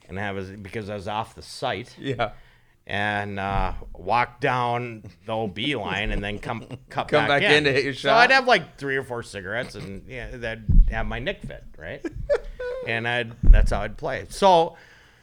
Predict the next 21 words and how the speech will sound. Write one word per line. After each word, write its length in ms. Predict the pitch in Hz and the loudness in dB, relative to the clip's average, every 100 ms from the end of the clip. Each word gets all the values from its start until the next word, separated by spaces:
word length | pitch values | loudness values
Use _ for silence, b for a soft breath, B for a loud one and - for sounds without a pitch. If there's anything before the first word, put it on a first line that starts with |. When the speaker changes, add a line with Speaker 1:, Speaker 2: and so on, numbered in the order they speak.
| B - | B -8
Speaker 1:
I'm 140 | 139 | 2
Speaker 2:
So 40 | |
Speaker 1:
actually 380 | 156 220 226 240 | 8 8 10 8
playing 340 | 156 190 190 175 | 8 6 8 6
at 140 | 156 | 6
A 160 | 160 156 | 6 6
S 200 | 139 135 | 4 0
U 200 | 165 160 | 2 4
at 120 | 143 | 2
the 80 | 120 | -2
Carson 500 | - 180 202 135 123 | 0 0 0 -6 -10
course, 400 | - 110 131 131 | -10 -6 -6 -8
which 240 | 107 98 | -12 -12
is 200 | 104 92 | -12 -10
now 600 | 110 110 113 113 107 104 - - - - | -8 -4 -2 -2 -2 -2 12 12 12 0
Speaker 2:
Condos. 280 | - 107 95 | -6 -6 -6
Speaker 1:
gymnasium 880 | 117 117 107 104 104 101 - 98 98 | -4 -4 -4 -6 2 10 12 10 4
or 80 | 82 | -6
condos 500 | - 82 87 73 67 | -8 -8 -8 -10 -12
or 40 | 67 | -14
something. 400 | 71 71 78 | -14 -14 -14